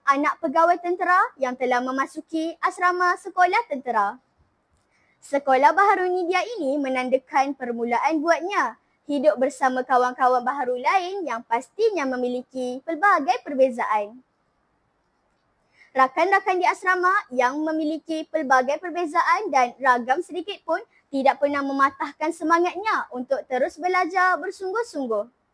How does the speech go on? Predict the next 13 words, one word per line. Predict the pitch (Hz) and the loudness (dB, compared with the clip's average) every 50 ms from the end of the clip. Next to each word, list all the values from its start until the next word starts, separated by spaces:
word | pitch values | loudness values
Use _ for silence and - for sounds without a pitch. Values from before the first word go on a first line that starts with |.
| _ _ _ _ _ _ _ _ _ _ _ _ _ _ _ _ | _ _ _ _ _ _ _ _ _ _ _ _ _ _ _ _
Dia | - 233 277 294 330 415 | -6 -2 0 2 2 2
sentiasa | 415 427 370 359 349 311 311 320 - 277 | 0 -2 -4 0 2 2 2 2 0 -4
menyematkan | 269 262 262 247 247 254 262 - - - 302 277 269 | -2 -2 -2 -2 -2 -2 -2 -4 -2 -2 -2 -2 -2
di | 285 | -2
dalam | 254 302 302 311 302 311 330 | -2 0 0 0 0 0 -2
hati | 370 392 - - 415 381 285 - - _ _ _ | -4 -6 -4 -4 -6 -6 -6 -8 -12 _ _ _
untuk | - 254 262 254 294 247 240 | -2 0 0 0 -2 -2 0
meraihkan | 277 269 269 277 294 - 440 - - 285 247 233 233 254 | 2 4 4 4 2 0 -6 -2 0 2 2 2 0 -2
perbezaan | - - 277 262 285 302 302 269 302 320 - 415 466 392 285 | -4 -4 -2 2 4 4 4 4 4 2 2 2 0 -4 -6
itu. | 269 - _ 240 226 208 208 254 - _ _ _ _ _ _ _ _ _ _ _ _ _ | -10 -8 _ -6 -6 -6 -6 -8 -14 _ _ _ _ _ _ _ _ _ _ _ _ _
Kisah | - 269 269 269 - 285 311 262 | -4 -4 -2 0 0 2 2 2
rakan | 262 262 - 254 247 262 | 2 0 0 -4 -6 -2
seasrama, | - 233 190 233 - - - 262 262 269 277 285 294 339 | -2 0 0 0 -2 0 2 2 2 4 4 4 2 2